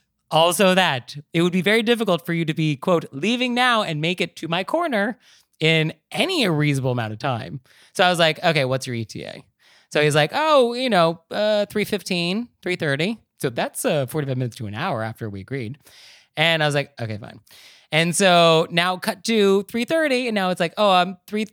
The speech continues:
three minutes away," which whenever you're very specific with the time, that tends to be a lie. When you're like, "Oh, I'll be there in exactly three minutes." Like, no, you're not. That's, where, where did three minutes come from? No. So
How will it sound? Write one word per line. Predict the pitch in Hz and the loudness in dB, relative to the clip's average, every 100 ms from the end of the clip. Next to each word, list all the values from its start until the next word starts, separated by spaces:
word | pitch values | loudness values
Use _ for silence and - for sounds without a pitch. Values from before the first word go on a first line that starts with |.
| _ | _
three | 220 220 | -2 0
minutes | 214 214 | 0 0
away," | 220 196 175 175 185 _ _ - | 0 4 4 4 -2 _ _ 0
which | 247 269 - - _ _ - | 0 2 -4 -14 _ _ -6
whenever | 208 311 427 508 494 | -2 0 2 2 2
you're | 240 | 2
very | 147 147 165 | 2 2 2
specific | - 170 - 131 170 - | 0 -4 -2 -2 -2 -4
with | - | -4
the | 127 | -4
time, | - 117 107 127 240 _ _ _ _ _ _ _ _ | -6 -6 -2 -2 -4 _ _ _ _ _ _ _ _
that | 302 370 | 0 0
tends | - 370 466 | 0 0 0
to | - | -2
be | 269 202 | 0 0
a | 139 | 0
lie. | 127 123 - - - _ _ _ _ _ _ _ | 0 -2 -4 -12 -20 _ _ _ _ _ _ _
When | 180 | 0
you're | 185 | 4
like, | 175 175 | 2 2
"Oh, | 247 | 2
I'll | |
be | 208 | 2
there | 214 202 | 0 0
in | 175 | 2
exactly | 143 139 135 135 135 | 2 2 2 2 -2
three | - 131 | 0 0
minutes." | 127 117 113 | 0 -2 -4
Like, | 185 - | -8 -4
no, | 320 | -4
you're | 233 339 | -2 -4
not. | 370 - _ | -4 -6 _
That's, | 349 339 - | -4 -4 -8
where, | 285 - | -8 -4
where | 320 | -4
did | 302 | -2
three | 180 | -4
minutes | 135 113 - | -2 -4 -6
come | 107 | -8
from? | - - - _ _ - | -8 -10 -14 _ _ -6
No. | 180 - - _ _ - _ - | -6 -6 -14 _ _ -20 _ -2
So | 226 208 202 | 2 2 2